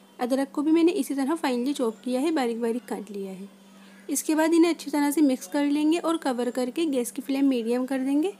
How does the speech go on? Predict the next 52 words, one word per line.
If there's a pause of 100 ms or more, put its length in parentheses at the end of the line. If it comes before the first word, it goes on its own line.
(560)
और
बीस
मिनट
के
लिए
इसे
पकने
देंगे। (400)
इसमें
पानी
बिल्कुल
ऐड
नहीं
करना
है
क्योंकि
ख़ीमा
बहुत (100)
पानी
छोड़ता
है,
तो
इसमें
पानी
की
ज़रूरत
नहीं
पड़ती
है। (1120)
तो
बीस
मिनट
हो
चुके
हैं। (1200)
यहाँ
ख़ीमे
की
भुनाई
अच्छी
तरह
से
हो
चुकी
है।
ख़ीमे
का
जितना
भी
पानी
होता
है